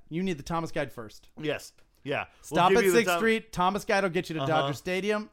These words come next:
Speaker 1: and
Speaker 2: Uh-huh.
Speaker 1: to the jacuzzi.
Speaker 2: And you can do it all using side streets because, uh,
Speaker 1: You'll
Speaker 2: you
Speaker 1: find those frontage roads.
Speaker 2: Uh-huh.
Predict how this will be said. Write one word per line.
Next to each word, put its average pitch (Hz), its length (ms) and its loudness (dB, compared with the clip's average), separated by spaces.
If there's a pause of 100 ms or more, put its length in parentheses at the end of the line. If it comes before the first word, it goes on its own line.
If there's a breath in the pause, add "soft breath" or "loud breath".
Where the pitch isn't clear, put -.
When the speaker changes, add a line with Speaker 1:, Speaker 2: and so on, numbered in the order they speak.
Speaker 1:
and 175 360 -2
Speaker 2:
Uh-huh. 208 100 -2
Speaker 1:
to 202 100 -2
the 175 80 -4
jacuzzi. 156 560 -4
Speaker 2:
And 156 100 -4
you 160 80 -4
can 156 140 -6
do 185 200 4
it 202 100 6
all 196 220 8
using 196 320 -2
side 170 300 0
streets 147 400 -8
because, 135 580 -6
uh, 147 640 2
Speaker 1:
You'll 214 140 6
Speaker 2:
you - 60 -6
Speaker 1:
find 247 220 6
those 214 160 4
frontage 196 340 0
roads. 135 360 -2
Speaker 2:
Uh-huh. 180 380 2